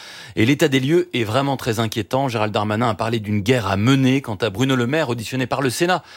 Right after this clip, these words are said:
pour ce rapport, il a évoqué un danger majeur pour notre sécurité nationale qu'il considère, je le cite, avec la même gravité que le danger terroriste.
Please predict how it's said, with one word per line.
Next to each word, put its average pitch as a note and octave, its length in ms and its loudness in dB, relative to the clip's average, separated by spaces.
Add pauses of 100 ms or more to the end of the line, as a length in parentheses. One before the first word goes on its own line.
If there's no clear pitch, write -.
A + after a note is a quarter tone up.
(280)
pour A#3 220 2
ce - 100 -2
rapport, B2 380 0
il A#2+ 100 2
a G#2+ 60 6
évoqué G#2 400 0
un G#2+ 120 -2
danger A2 360 2
majeur D#3 500 2
pour A2+ 120 -6
notre G#2 220 -6
sécurité C#3 540 -2
nationale B2 540 0 (340)
qu'il C#3+ 140 -2
considère, D#3 340 2
je C3 120 2
le A#2+ 100 2
cite, F3 180 -2
avec A#2+ 220 0
la A#2 80 4
même C#3 260 2
gravité D#3 640 0 (460)
que G3 80 2
le D3+ 160 4
danger B2 400 0 (160)
terroriste. E3+ 640 2